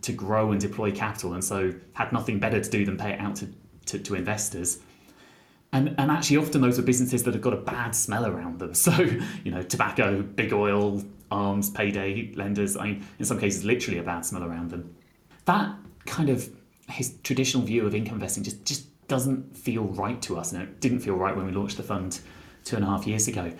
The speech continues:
A couple of reasons for that. Firstly, if you're a long-term investor, the, the thing that's actually most important to you, even if you're an income investor, is how fast is this business going to grow? We think the question that income investors should be asking themselves isn't what's the yield today,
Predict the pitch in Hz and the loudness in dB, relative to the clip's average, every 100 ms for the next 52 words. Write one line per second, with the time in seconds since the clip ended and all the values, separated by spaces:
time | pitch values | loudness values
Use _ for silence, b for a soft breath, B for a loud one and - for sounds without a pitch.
0 | B 151 160 208 196 156 135 - 104 101 | B -6 -2 2 4 4 2 0 -4 -6
1 | - B B 214 208 - 202 262 247 175 | -6 B B -2 0 0 0 2 4 4
2 | 175 165 147 135 123 120 - - 90 85 | 4 2 2 2 2 2 -2 -4 -6 -8
3 | B B - 165 151 - 165 165 208 202 | B B -2 2 2 0 0 4 4 2
4 | 175 151 135 127 170 - 135 104 101 98 | -2 4 6 6 4 2 0 2 0 0
5 | 101 - 98 90 - 165 151 131 120 151 | -2 0 -2 -2 0 2 4 4 4 4
6 | 131 101 92 - - - - 147 147 - | 2 0 -2 -4 -4 -6 -2 -2 -2 0
7 | 123 120 120 104 - 104 110 98 98 90 | 0 0 -2 -4 -4 -4 -4 -4 -4 -6
8 | 87 - 90 85 - B B B B - | -8 -8 -6 -4 -6 B B B B -20
9 | _ _ _ - 156 165 - 185 - 135 | _ _ _ 0 2 2 2 2 2 0
10 | - 170 185 147 127 135 127 120 120 120 | 2 2 2 2 2 2 2 2 0 -2
11 | - 143 127 110 127 - 104 98 87 - | 0 0 0 2 0 0 -2 -2 -4 0
12 | 147 156 123 - 123 110 113 - 110 104 | 2 2 2 0 0 -2 -2 -2 -2 -2
13 | 87 | -2